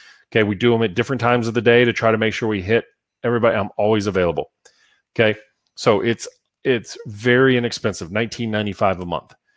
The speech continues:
And if you sign up in the next ninety minutes, you'll get a free seven-day trial. It's, what do you have to lose? Guess what? There's one in the next twenty-four hours that you can sign up for. It's completely free. And so if you sign up on mobile, it's right below you.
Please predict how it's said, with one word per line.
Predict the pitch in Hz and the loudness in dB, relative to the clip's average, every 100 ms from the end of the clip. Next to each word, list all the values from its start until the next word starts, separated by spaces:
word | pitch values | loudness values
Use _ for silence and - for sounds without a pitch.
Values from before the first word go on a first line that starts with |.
| _ _ | _ _
And | 107 | -8
if | 98 | -6
you | |
sign | 95 127 123 | -2 2 2
up | 120 | 2
in | 117 | -2
the | |
next | 113 113 - | -2 -2 -2
ninety | 113 113 | -2 -2
minutes, | 110 110 127 - | -2 -4 -4 -6
you'll | 104 | -6
get | 101 | -6
a | |
free | - - 123 | -8 -4 -4
seven-day | 110 117 110 104 | -2 -2 0 -2
trial. | 98 92 80 - _ _ _ | -4 -2 -4 -6 _ _ _
It's, | - - _ | -20 -20 _
what | 147 127 | -4 0
do | |
you | 131 | 2
have | 120 | 2
to | 123 | 2
lose? | 127 90 - _ | 2 0 -8 _
Guess | 120 - | -8 0
what? | 131 - - _ _ _ _ _ _ _ _ _ | 2 2 -2 _ _ _ _ _ _ _ _ _
There's | - 107 95 | -8 -8 -4
one | 107 113 113 | 0 0 0
in | 104 | -4
the | |
next | 98 107 123 - - - _ - | -4 0 0 -2 -10 -14 _ -18
twenty-four | - 120 117 135 113 | -8 -8 -4 0 2
hours | 92 85 - | 2 -2 -6
that | - | -10
you | 92 92 | -10 -12
can | 98 | -12
sign | - 92 | -8 -6
up | 82 - | -6 -8
for. | - 52 - _ _ | -12 -14 -18 _ _
It's | - | -12
completely | - 131 202 190 | -2 2 4 4
free. | 254 254 - _ _ _ _ _ _ _ _ _ - | 0 -2 -6 _ _ _ _ _ _ _ _ _ -8
And | 107 101 | -8 -2
so | 139 123 117 | 2 2 2
if | 104 | -6
you | |
sign | - 135 131 | 0 2 2
up | 135 | 2
on | 131 | 2
mobile, | 120 143 147 | 2 2 2
it's | 123 127 | 0 0
right | 113 | 0
below | 104 131 | 2 2
you. | 196 | 2